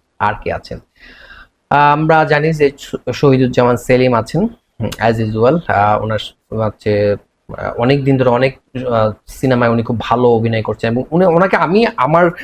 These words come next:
আহ, ছোটকাল থেকেই আমি দেখে এসেছি, আহ, রোজিয়া, আহ, সিদ্দিকী, শহীদ সেলিম, ওনারা অনেক, অনেক অভিনয় করছেন। But শহীদ সেলিম এখনো নাটক করেন, টেলিফিল্ম টাইপেরও কাজ করেন। <clears throat> যখনই কোনো সুযোগ হয় বা কাজ, মানে, ওনার করার মতো উনি মনে করেন,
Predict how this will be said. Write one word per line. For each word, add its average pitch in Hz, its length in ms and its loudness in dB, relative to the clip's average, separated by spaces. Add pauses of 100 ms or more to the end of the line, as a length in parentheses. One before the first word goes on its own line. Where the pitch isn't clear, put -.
(240)
আহ, 123 140 2
ছোটকাল 175 360 4
থেকেই 165 260 2
আমি 127 140 0
দেখে 117 280 -2
এসেছি, 101 280 -2 (100)
আহ, 107 80 0 (180)
রোজিয়া, 113 380 2
আহ, 113 320 -4
সিদ্দিকী, 110 640 -4
শহীদ 113 360 0
সেলিম, 117 420 0
ওনারা 160 240 0
অনেক, 214 360 2
অনেক 160 240 2
অভিনয় 113 280 -2
করছেন। 110 340 -8
But 127 100 2 (420)
শহীদ 190 320 6
সেলিম 190 260 2
এখনো 190 280 2
নাটক 196 280 0 (100)
করেন, 156 240 4 (320)
টেলিফিল্ম 139 360 2
টাইপেরও 156 280 2
কাজ 139 300 -2
করেন। 151 220 0 (260)
<clears throat> 185 480 4
যখনই 170 320 2
কোনো 208 200 2
সুযোগ 175 380 0
হয় 101 500 0
বা 104 260 0 (160)
কাজ, 120 340 -2 (760)
মানে, 107 240 -2
ওনার 110 240 0 (180)
করার 123 200 2
মতো 139 220 0
উনি 123 100 -4
মনে 120 260 0
করেন, 104 260 -4